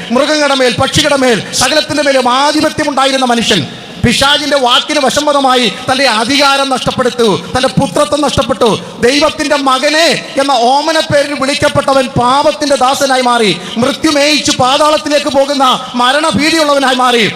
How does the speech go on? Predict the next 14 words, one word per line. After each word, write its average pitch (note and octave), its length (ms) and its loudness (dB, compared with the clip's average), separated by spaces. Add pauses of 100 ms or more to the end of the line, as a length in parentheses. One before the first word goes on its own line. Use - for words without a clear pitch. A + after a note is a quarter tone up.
(160)
ജീവവൃക്ഷത്തിന്റെ D4+ 680 0
ഫലത്തിന്റെ C#4+ 500 0
അവകാശം C#4+ 440 2
നഷ്ടപ്പെട്ട് C#4 600 0 (220)
മുള്ളും D4+ 300 2
പരക്കാലയും D4 600 0
പൊട്ടിമുളച്ച D#4 520 0
ഭൂമിയിൽ C4+ 500 0 (160)
വിയർപ്പോടെ D4+ 460 2
അധ്വാനിച്ച് D4 680 0 (180)
ശാപഗ്രസ്തമായ D4 720 0
ഭൂമിയിലേക്ക് C#4 680 2 (160)
ഇറങ്ങിപ്പോകേണ്ടി D4 720 0
വന്നു. A#3+ 400 0